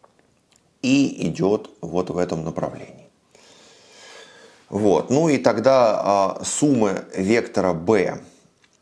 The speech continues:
и, а, вектора, давайте я подпишу, что это вектор А плюс вектор С, это, соответственно,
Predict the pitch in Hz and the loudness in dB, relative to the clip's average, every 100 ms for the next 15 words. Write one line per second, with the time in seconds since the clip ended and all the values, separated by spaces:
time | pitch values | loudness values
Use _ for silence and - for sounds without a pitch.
0 | - _ 107 92 82 - 82 85 85 82 | -20 _ 0 0 -2 -6 -2 2 2 0
1 | 85 82 80 - - _ _ _ - 87 | 0 -2 -4 -8 -16 _ _ _ -8 0
2 | 110 98 - 80 71 - - - 78 - | 0 0 -4 -8 -8 -12 -16 -10 -8 -8
3 | - - - - 82 80 - - - 80 | -10 -12 -14 -14 -12 -12 -10 -10 -8 -6
4 | 80 82 - 80 - - 92 71 - - | -4 -4 -6 -8 -8 -4 -4 -4 -10 -20
5 | _ _ _ _ _ _ _ _ _ _ | _ _ _ _ _ _ _ _ _ _
6 | _ _ - 87 90 85 87 87 101 101 | _ _ -4 -4 -4 -4 -4 -2 -4 -4
7 | - - 185 208 220 - _ _ _ _ | -4 0 0 -2 -6 -16 _ _ _ _
8 | _ - 170 160 - 87 - 101 113 - | _ -2 0 0 -2 -4 0 -2 -2 -6
9 | 98 | -6